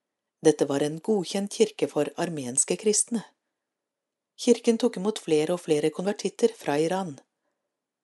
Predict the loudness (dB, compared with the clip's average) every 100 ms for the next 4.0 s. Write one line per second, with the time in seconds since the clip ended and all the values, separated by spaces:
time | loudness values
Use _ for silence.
0 | _ 2 4 4 2 2 0 0 -2 -2
1 | 0 2 0 -4 -4 -8 -6 -6 -4 -2
2 | 0 0 -2 -4 -6 -4 -4 -2 -2 -2
3 | -2 -2 -2 -4 0 2 2 0 0 -4